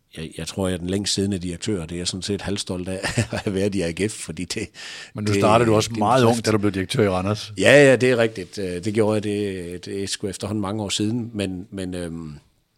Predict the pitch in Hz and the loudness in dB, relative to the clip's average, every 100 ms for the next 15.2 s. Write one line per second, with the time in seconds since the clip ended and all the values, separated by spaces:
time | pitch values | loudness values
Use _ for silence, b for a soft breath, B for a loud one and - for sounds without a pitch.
0 | _ _ - _ - 107 87 104 - - | _ _ -20 _ -2 0 2 -2 -6 -10
1 | 98 107 98 - 87 85 78 80 69 73 | -6 -4 -4 -6 -8 -8 -10 -12 -16 -14
2 | 92 104 98 87 107 110 98 92 104 - | -10 -6 -6 -4 -4 -4 -8 -8 -8 -8
3 | 107 90 87 85 82 87 92 104 110 107 | -8 -10 -10 -10 -10 -10 -4 -2 -2 -8
4 | - 85 80 82 92 104 - 98 92 80 | -10 -14 -12 -10 -8 -10 -10 -12 -12 -12
5 | 82 - 101 87 95 107 - 82 82 82 | -14 -10 -8 -6 -6 -8 -10 -14 -12 -10
6 | - - 92 85 - 101 95 98 - 110 | -10 -8 -8 -6 -4 -6 -6 -8 -6 -6
7 | 107 - 92 82 87 87 82 107 95 90 | -6 -6 -8 -8 -10 -10 -8 -8 -8 -10
8 | 90 90 B B B B B B - 95 | -12 -14 B B B B B B -6 -4
9 | 95 101 101 95 101 95 98 95 101 95 | -2 0 -2 -2 -4 -4 -6 -6 -8 -8
10 | 92 82 82 92 87 87 87 87 90 - | -8 -10 -12 -14 -14 -14 -12 -10 -8 -6
11 | 90 92 104 98 90 104 _ - 107 143 | -4 -2 -2 -4 -8 -16 _ -10 0 2
12 | 147 139 - 143 123 B B B B - | 2 0 2 2 2 B B B B -8
13 | 113 131 - 123 98 - 101 95 87 - | 0 0 0 -4 -4 0 0 -2 -6 -10
14 | 95 92 90 87 90 117 113 110 95 90 | -10 -6 -4 -4 -2 -2 -2 -2 0 0
15 | 98 | -2